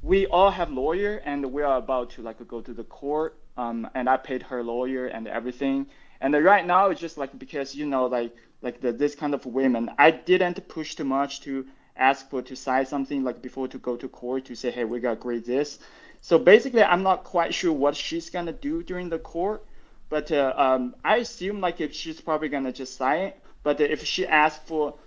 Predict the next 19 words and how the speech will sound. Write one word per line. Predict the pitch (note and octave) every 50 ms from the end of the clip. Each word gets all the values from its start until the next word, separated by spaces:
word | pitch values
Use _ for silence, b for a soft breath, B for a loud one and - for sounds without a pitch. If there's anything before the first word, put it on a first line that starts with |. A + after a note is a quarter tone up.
| -
like, | - C3 B2 C#3+
"Hey, | - C#3+ C#3 C3
you | B2+ C3+ C#3+
have | C#3+ C3+ B2+ -
to | - - B2 A#2+ A#2+ - b b b b b b b
pay | - D3 C#3+
me | C#3 C3
that | C#3+ C#3 B2+ A#2+
much | B2+ B2+ B2 - -
in | C3 B2
order | - C3 C3 B2+ B2 B2
for | - - C3 A#2+
me | A#2+ B2+ C3
to | - C3
agree | A#2+ - B2 B2 A#2+
to | A#2+ - A#2 G#2
divorce | - G#2 B2+ D3 E3 D3 - -
with | G2 G#2 - -
you," | A#2+ A#2 A#2 A2+